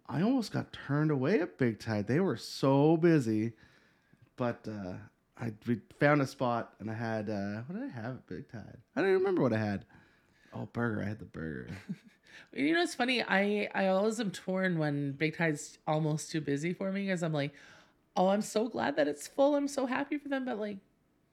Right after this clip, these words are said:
Speaker 2: why don't you have room for me?" <laughs>
Speaker 1: Just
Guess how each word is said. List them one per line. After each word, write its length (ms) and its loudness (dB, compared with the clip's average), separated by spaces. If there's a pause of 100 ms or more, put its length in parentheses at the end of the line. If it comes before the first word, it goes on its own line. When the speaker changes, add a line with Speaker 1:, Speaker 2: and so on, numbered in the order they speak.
(460)
Speaker 2:
why 160 -8
don't 160 -8
you 60 -8
have 120 -10
room 140 -8 (100)
for 80 -12
me?" 160 -8 (320)
<laughs> 720 4
Speaker 1:
Just 180 -2